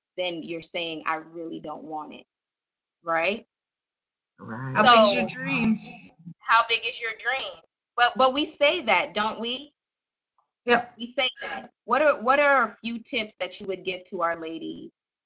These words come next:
Speaker 1: that, to demonstrate for them how, how big their dream really is based on action?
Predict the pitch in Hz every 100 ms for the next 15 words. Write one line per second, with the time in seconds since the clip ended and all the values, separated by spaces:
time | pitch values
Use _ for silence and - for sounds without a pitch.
0 | _ _ 185 170 - _ _ _ _ -
1 | 190 170 170 208 214 208 202 170 - 175
2 | 165 165 160 - - 247 254 208 226 208
3 | 196 190 190 170 165 175 165 160 170 160
4 | 156 - - - 170 170 - 160 127 127
5 | - -